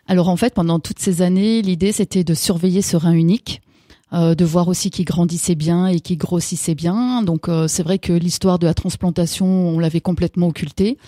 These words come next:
Euh, on a fait le maximum pour, euh, préserver ce rein au,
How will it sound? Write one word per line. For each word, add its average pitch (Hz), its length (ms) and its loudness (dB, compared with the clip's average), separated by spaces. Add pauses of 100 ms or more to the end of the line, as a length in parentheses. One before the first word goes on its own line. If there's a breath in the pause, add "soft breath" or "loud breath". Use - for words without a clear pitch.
(480 loud breath)
Euh, 151 420 0
on 175 160 2
a 170 100 2
fait 185 240 2
le 175 100 4
maximum 185 640 0
pour, 170 380 -2
euh, 160 160 2
préserver 180 600 0
ce - 200 0
rein 180 240 2
au, 160 260 2